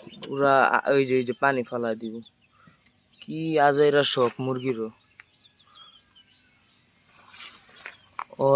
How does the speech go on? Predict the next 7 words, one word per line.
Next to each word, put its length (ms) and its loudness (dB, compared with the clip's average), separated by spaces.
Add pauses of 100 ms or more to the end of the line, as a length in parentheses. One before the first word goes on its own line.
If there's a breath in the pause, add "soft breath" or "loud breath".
(140)
ওর 160 6
ওষুধই 400 2
ফালায় 320 4
দিতে 220 -2
চাইতাছে, 420 -2 (960)
ওষুধ 280 -8
খাইতো 260 -6